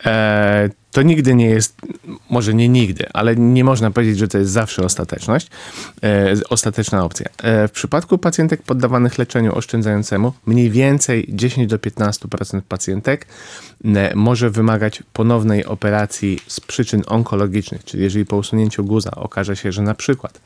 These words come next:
marginesy wycięcia tego guza są stosunkowo wąskie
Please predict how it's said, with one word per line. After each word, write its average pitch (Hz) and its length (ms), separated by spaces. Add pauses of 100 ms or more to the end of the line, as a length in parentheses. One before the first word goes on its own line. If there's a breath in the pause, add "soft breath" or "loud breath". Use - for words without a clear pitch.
marginesy 104 600
wycięcia 98 420
tego 90 220
guza 92 300 (480 loud breath)
są 110 200
stosunkowo 107 640
wąskie 98 460